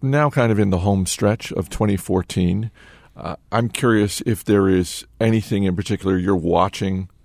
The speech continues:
uh, over the next four months, uh, maybe something that you're hoping for. I don't know about you, but I'm, uh, pleasantly surprised at the market's performance to this point. I,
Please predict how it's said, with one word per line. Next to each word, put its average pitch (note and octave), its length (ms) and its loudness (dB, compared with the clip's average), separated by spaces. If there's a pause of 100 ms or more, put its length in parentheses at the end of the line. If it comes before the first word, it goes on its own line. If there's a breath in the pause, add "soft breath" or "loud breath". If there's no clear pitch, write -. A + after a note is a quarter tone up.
uh, G2+ 220 -6
over G2+ 240 -4
the F#2+ 100 0
next G2 240 -2
four G2+ 320 0
months, F#2+ 460 0 (340 loud breath)
uh, G2+ 180 -4
maybe G2+ 320 0
something G2 360 0
that G2+ 120 0
you're G2+ 200 2
hoping G2 420 0
for. F#2+ 460 2 (200 loud breath)
I - 60 0
don't A3 100 2
know D#3+ 60 4
about G2+ 200 0
you, A2+ 200 4
but F#2 180 2
I'm, A2 400 0
uh, C#3 80 -6 (360)
pleasantly C#3 420 2
surprised G#2 500 4
at G2 100 2
the F#2 80 2
market's F#2+ 360 2
performance F2+ 600 0
to - 100 2
this F#2+ 240 2
point. F2+ 340 0
I, G2 140 2